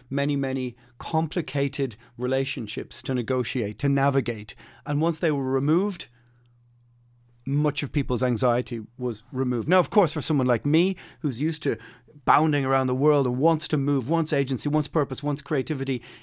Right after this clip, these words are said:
is, like, relentlessly following something, uh, want-, willing something into being, whether it's a tour, it's music, it's blah, blah, blah, blah, blah, blah. The idea of being sedentary and still is a kind of, um, complex hell,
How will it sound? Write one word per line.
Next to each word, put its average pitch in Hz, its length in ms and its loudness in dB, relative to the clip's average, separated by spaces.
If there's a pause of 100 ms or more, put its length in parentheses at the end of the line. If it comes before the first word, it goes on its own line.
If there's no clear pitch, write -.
(120)
is, 151 340 0
like, 131 260 -8
relentlessly 143 760 2
following 143 480 0
something, 127 460 -6 (320)
uh, 131 80 -6
want-, 151 340 2
willing 175 400 6
something 143 380 0
into 127 200 -4
being, 123 360 -2
whether 110 240 -6
it's 110 180 -14
a 117 60 -12
tour, 156 420 -4
it's 120 160 -12
music, 143 400 -2
it's 120 140 -10
blah, 180 160 -10
blah, 165 100 -4
blah, 165 80 -6
blah, 156 140 -2
blah, 156 120 -2
blah. 147 160 2 (500)
The 151 100 6
idea 151 240 6
of 135 80 0
being 143 180 2
sedentary 147 480 2
and 117 100 -2
still 143 540 0 (420)
is 139 420 0
a 135 80 -4
kind 135 500 -2
of, 113 200 -4 (400)
um, 120 460 -10
complex - 840 -2 (320)
hell, 110 520 -8